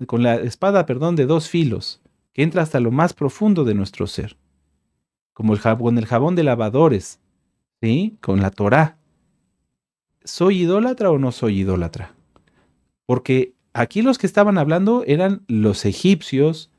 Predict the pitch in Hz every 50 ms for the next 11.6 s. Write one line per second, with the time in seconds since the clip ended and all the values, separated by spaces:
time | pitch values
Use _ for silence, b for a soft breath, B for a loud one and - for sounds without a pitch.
0 | _ _ - 107 104 101 - - 104 - - - 143 165 196 180 175 165 151 -
1 | 110 101 98 92 95 - - 147 160 170 156 123 117 117 117 B B B B -
2 | 123 123 131 120 - 135 131 135 156 185 208 214 202 - - 151 127 120 131 165
3 | 233 254 226 190 151 127 113 107 101 95 - 104 107 107 104 104 - 120 113 -
4 | 190 202 214 226 214 180 185 202 202 185 170 156 - 165 180 190 190 b b b
5 | b - 143 156 180 170 160 - - 175 185 214 240 233 190 143 117 110 - -
6 | 131 131 131 123 120 117 117 117 120 123 127 - 151 160 160 160 - - _ _
7 | _ _ _ _ _ _ _ _ _ _ - - 175 180 175 175 165 160 170 180
8 | 165 - 143 147 - 156 156 170 170 160 127 104 90 92 95 101 98 95 - 110
9 | 104 101 127 151 151 127 98 87 76 - - _ _ _ _ _ _ b b b
10 | b b b b b b _ _ - 117 123 127 - - 139 135 - - 214 233
11 | 233 233 - - 151 156 180 208 208 - -